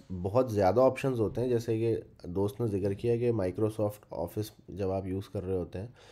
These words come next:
तो वहाँ पर जब फ़ॉन्ट चेंज करने की बात आती है तो आपके पास ड्रॉप डाउन के अंदर सारे फ़ॉन्ट्स आ रहे होते हैं, क्योंकि आपके कंप्यूटर में जो मौजूद फ़ॉन्ट हैं वो दो सौ भी हो सकते हैं, पाँच सौ भी हो सकते हैं, ठीक है, एक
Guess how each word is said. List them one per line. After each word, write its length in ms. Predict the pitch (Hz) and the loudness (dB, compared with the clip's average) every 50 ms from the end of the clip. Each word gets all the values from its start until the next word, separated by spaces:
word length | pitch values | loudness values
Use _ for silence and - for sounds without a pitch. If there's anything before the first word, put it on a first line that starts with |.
| - - _ _ - | -20 -20 _ _ -6
तो 80 | 110 | -2
वहाँ 180 | 104 107 117 120 | 0 0 0 0
पर 160 | 117 - 131 | 0 -2 0
जब 120 | 127 139 135 | 0 0 -2
फ़ॉन्ट 400 | 139 - - 110 117 131 151 147 | -2 -4 -4 0 0 0 0 -2
चेंज 320 | 143 - 131 123 131 135 135 | 0 0 0 0 0 0 -2
करने 240 | 139 120 123 123 | -2 -2 0 0
की 80 | 123 123 | 0 2
बात 220 | 117 113 113 110 110 | 2 2 2 2 2
आती 260 | 107 101 104 - 127 | 0 0 -2 -4 -6
है 60 | 143 | -4
तो 240 | 147 147 151 139 - - - _ - | -2 -2 -2 -2 -2 -6 -16 _ -4
आपके 300 | 98 101 - - - 123 | -4 -4 -4 -4 -4 -2
पास 280 | 120 135 156 - - - - _ - 101 | 0 0 -2 -2 -8 -18 -20 _ -10 -8
ड्रॉप 380 | 95 92 101 104 123 135 139 | -2 2 4 4 4 4 4
डाउन 340 | 135 139 135 139 143 143 139 | 2 4 4 6 4 4 2
के 100 | 139 143 | 2 2
अंदर 220 | 135 131 135 135 | 2 4 2 2
सारे 300 | 131 - 123 107 107 113 117 | 2 2 2 4 4 4 2
फ़ॉन्ट्स 360 | 117 110 98 95 101 107 113 | 2 2 0 0 0 0 -2
आ 80 | 92 78 | -2 -2
रहे 140 | 78 80 | -2 -4
होते 200 | 76 71 - - | -6 -6 -8 -12
हैं, 100 | 87 95 - - - - - - _ _ - - | -12 -12 -14 -18 -20 -20 -20 -20 _ _ -6 -2
क्योंकि 260 | 131 127 127 127 156 | 0 0 2 2 2
आपके 400 | 139 113 117 120 120 - 147 143 | 2 4 2 2 0 0 -4 0
कंप्यूटर 440 | 143 143 139 131 135 135 135 139 143 | 0 0 2 2 2 2 2 2 2
में 160 | 143 143 139 | 2 2 2
जो 120 | 139 147 139 | 2 2 2
मौजूद 420 | 135 120 117 113 120 135 143 139 | 4 2 2 4 4 2 0 0
फ़ॉन्ट 460 | 139 - 110 107 117 123 131 123 131 | -2 -2 0 0 2 0 0 0 0
हैं 60 | 135 | 2
वो 100 | 139 139 | 2 2
दो 220 | 135 110 107 104 101 | 2 4 4 2 2
सौ 160 | 104 - 131 127 | 4 4 2 4
भी 100 | 135 139 | 6 6
हो 100 | 135 123 | 6 4
सकते 320 | - 131 117 - - 123 | 4 -4 -12 -8 -6 -6
हैं, 100 | 123 120 - - _ _ _ _ - _ - | -6 -6 -10 -16 _ _ _ _ -18 _ -2
पाँच 220 | 104 98 101 - | 0 0 0 -2
सौ 180 | - - 135 123 | -2 0 0 2
भी 80 | 127 131 | 4 4
हो 120 | 131 117 | 4 4
सकते 320 | 113 117 110 - - 104 | 2 0 -4 -6 -8 -6
हैं, 180 | 107 110 113 - _ _ - | -6 -6 -8 -10 _ _ -8
ठीक 120 | 127 135 | -6 -4
है, 120 | 147 - - - - | -4 -6 -6 -8 -2
एक 160 | 113 120 120 | -2 -2 -2